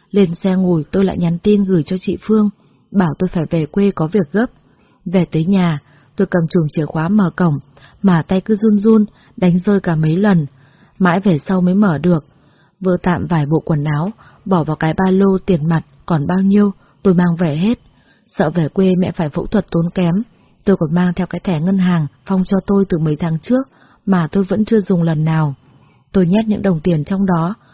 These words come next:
nó luôn ám ảnh tôi mỗi ngày, như đứng trước mạng sống của mẹ mình,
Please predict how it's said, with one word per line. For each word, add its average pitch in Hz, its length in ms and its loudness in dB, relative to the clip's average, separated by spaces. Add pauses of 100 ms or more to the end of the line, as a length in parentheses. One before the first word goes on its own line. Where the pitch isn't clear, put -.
(240)
nó 170 160 2
luôn 190 200 4
ám 165 180 -2
ảnh 185 240 0
tôi 196 160 2
mỗi 196 200 2
ngày, 185 320 0 (340)
như 208 140 4
đứng 170 200 2
trước 254 200 -4
mạng 220 220 0
sống 175 240 -2
của 196 100 -2
mẹ 165 200 0
mình, 165 300 2